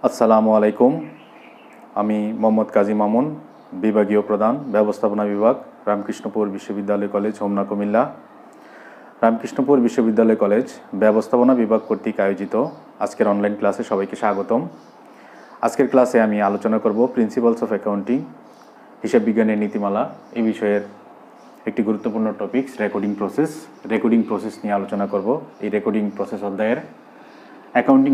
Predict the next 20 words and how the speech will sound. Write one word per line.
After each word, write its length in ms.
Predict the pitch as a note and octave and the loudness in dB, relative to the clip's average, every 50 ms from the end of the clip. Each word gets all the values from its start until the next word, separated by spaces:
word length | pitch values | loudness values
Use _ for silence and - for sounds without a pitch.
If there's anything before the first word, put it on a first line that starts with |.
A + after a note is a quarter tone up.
| A#2+ G#2 | 4 4
equation, 380 | - A2 A2+ A2+ A2 C3+ D3+ F3+ F#3 F3 - A#2 | 4 2 0 2 2 0 -2 -2 -4 -4 -4 -2
হিসাব 180 | A2 - B2 - - | 0 0 0 0 0
সমীকরণ 400 | B2+ A2 G#2+ G2 A2+ G2+ G#2 G2+ G2+ | 0 0 0 0 -2 -2 -2 -2 -2
নিয়ে 100 | G2+ G2+ G2 | -2 -2 -2
আজকের 200 | - - G#2+ F2+ | -2 -4 -6 -4
ক্লাসে 220 | - G2+ F#2+ - A2 G2 | -4 -4 -4 -4 -4 -6
বিস্তারিত 300 | F#2+ - - G2 G2+ F#2+ G2+ G2 | -4 -4 -2 -2 0 0 -2 -2
আলোচনা 260 | F#2+ - G#2+ G2+ G2 G2 | -2 -4 -4 -4 -4 -4
করব। 140 | G2+ G2 A2+ C#3+ F3 - - - - - - - - - - - - - - - - - - - | -2 -2 0 -2 -2 -4 -8 -16 -20 -20 -20 -20 -20 -20 -20 -20 -20 -20 -20 -20 -20 -14 -2 2
আমরা 120 | A#2 B2 B2 | 4 6 6
জানি 200 | A#2 A2+ A#2+ C#3 C#3+ | 6 6 6 6 4
হিসাব 180 | C3+ - C3 B2 - | 4 4 2 2 2
সমীকরণকে 680 | - G#2+ G#2+ G#2 - G#2+ A#2+ D3+ F#3 G3 - - - A#2 G2+ | 0 -2 -2 0 2 2 2 2 0 -2 -8 -6 -4 0 4
দুই 100 | A2 A2+ G#2+ | 4 6 6
ভাগে 160 | G#2+ G#2 G2+ F#2+ | 4 4 2 0
ভাগ 100 | F#2+ F#2 - | 0 -2 -2
করা 140 | - G#2+ G#2+ G2+ | -2 -2 2 2
যায়, 100 | C3 E3 D3+ | 2 0 0
একটা 120 | - - A2 | -2 -4 -4
হচ্ছে 140 | - - | -2 -2